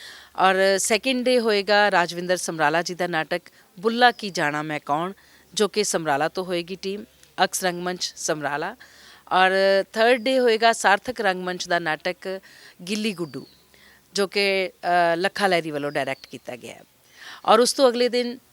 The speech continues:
ਚੌਥੇ ਦਿਨ ਹੋਏਗਾ ਗੁਰਸ਼ਨ ਭਾਜੀ ਦੇ ਰੰਗ, ਗੁਰਸ਼ਨ ਭਾਜੀ ਦੇ, ਉਹਨਾਂ ਦੇ ਆਪਣੇ ਨਾਟਕ ਜਿਹੜੇ ਹੋਣਗੇ, ਇੱਕ ਉਹਨਾਂ ਦੀ ਆਪਣੀ ਟੀਮ ਕਰੇਗੀ, ਅ, ਰਾਹਤ ਪਲੇ ਹੋਏਗਾ ਇਕੱਤਰ ਸਿੰਘ ਦੀ ਨਿਰਦੇਸ਼ਨਾ ਵਿੱਚ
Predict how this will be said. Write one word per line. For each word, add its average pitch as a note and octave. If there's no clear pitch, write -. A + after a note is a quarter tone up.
ਚੌਥੇ A3
ਦਿਨ A3+
ਹੋਏਗਾ G3+
ਗੁਰਸ਼ਨ G3+
ਭਾਜੀ F#3
ਦੇ D#3
ਰੰਗ, C3+
ਗੁਰਸ਼ਨ A#3
ਭਾਜੀ G3+
ਦੇ, F#3+
ਉਹਨਾਂ A3+
ਦੇ A3+
ਆਪਣੇ A#3
ਨਾਟਕ D3
ਜਿਹੜੇ D#3
ਹੋਣਗੇ, D3
ਇੱਕ A3
ਉਹਨਾਂ G#3
ਦੀ F#3
ਆਪਣੀ F#3+
ਟੀਮ G3
ਕਰੇਗੀ, G3
ਅ, E3+
ਰਾਹਤ E3+
ਪਲੇ G3
ਹੋਏਗਾ G3
ਇਕੱਤਰ F#3+
ਸਿੰਘ G3
ਦੀ G3+
ਨਿਰਦੇਸ਼ਨਾ F#3
ਵਿੱਚ A3+